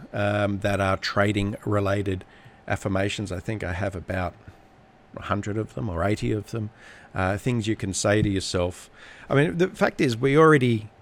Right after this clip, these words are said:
we already say things in our mind anyway. Um,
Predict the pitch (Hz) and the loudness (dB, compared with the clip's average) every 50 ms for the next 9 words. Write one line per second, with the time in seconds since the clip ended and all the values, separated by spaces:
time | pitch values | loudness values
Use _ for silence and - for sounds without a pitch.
0 | - _ _ - - _ - 127 123 131 135 147 156 156 147 131 120 113 - - | -20 _ _ -20 -20 _ -4 0 2 2 4 4 4 4 4 2 0 -2 -2 -2
1 | - - 107 104 104 101 92 87 85 87 - - - 202 - - - 110 101 101 | 0 2 2 4 4 2 0 -2 -4 -6 -10 -12 -18 -18 -6 -2 0 0 2 2
2 | 92 104 98 92 90 92 95 92 92 92 92 90 95 95 104 101 92 87 71 65 | 2 2 2 2 2 2 2 2 2 2 2 0 0 0 -2 -2 -4 -6 -8 -10
3 | - - - - - - - - - 107 98 98 92 90 87 | -12 -14 -16 -18 -20 -20 -18 -12 -8 -6 -4 -4 -4 -4 -6